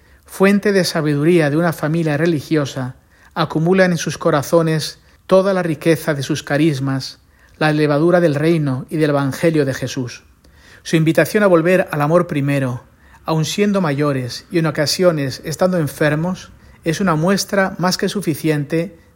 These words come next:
de un amor que no termina nunca. En consonancia con estas personas consagradas, recuerdo nuestra residencia de sacerdotes mayores, en la que puedo comprobar, cada vez que la visito, cómo a pesar de las dificultades causadas por la ancianidad,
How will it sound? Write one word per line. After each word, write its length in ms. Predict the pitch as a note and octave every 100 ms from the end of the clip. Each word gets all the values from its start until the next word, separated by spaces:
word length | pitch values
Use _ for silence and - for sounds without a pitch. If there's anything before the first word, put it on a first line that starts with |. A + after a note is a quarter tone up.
| -
de 60 |
un 180 | E3+ F#3
amor 500 | D3+ D3 E3+ G3 G#3
que 120 | - D#3
no 120 | D3+
termina 400 | D#3 C#3+ D3 C#3
nunca. 500 | C3 B2+ B2 B2 - _ _ _ _ _ _
En 140 | F3 D#3
consonancia 840 | D3+ C#3+ D#3+ F3 F3 - E3+ E3
con 140 | D#3 D#3+
estas 340 | D#3 E3 C#3+
personas 520 | - C#3 - D#3+ C#3
consagradas, 840 | - E3 - C#3 D3+ C#3 C3+ - - - -
recuerdo 400 | D#3+ D#3+ G3 G#3+
nuestra 280 | F#3+ E3 E3
residencia 680 | D#3 C3+ D#3+ G3 F#3+ G3 F3
de 100 | D3+
sacerdotes 640 | D3 D#3 D3 E3+ E3+ D3
mayores, 640 | C3+ C#3 D3+ C#3 C3 - - - -
en 80 | F3
la 80 | D#3+
que 120 | E3
puedo 280 | F3 G#3 G#3
comprobar, 800 | F3+ D#3+ D3 C#3 D#3+ C#3+ B2 -
cada 200 | D#3+ C#3+
vez 220 | D#3 D#3+
que 140 | D#3+ E3+
la 80 |
visito, 580 | D#3+ C#3 D#3 C3+ B2+ C3 - - - -
cómo 200 | F3 F#3
a 60 |
pesar 400 | F#3 D#3 - F3+
de 80 | E3
las 160 | D#3 C3+
dificultades 800 | C#3+ F3+ E3 C#3+ D#3+ D#3 D#3 -
causadas 560 | C#3+ C3+ - F3+ D#3
por 160 | - D3+
la 80 | C#3
ancianidad, 680 | C3 E3+ D#3+ C#3 C#3 C3+